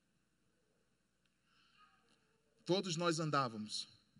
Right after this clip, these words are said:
desgarrados como ovelha. Todos nós.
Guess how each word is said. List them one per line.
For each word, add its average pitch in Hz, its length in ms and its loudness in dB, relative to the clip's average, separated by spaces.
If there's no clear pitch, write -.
desgarrados 147 920 -2
como 165 220 -8
ovelha. 117 420 -8
Todos 170 360 -8
nós. - 440 -10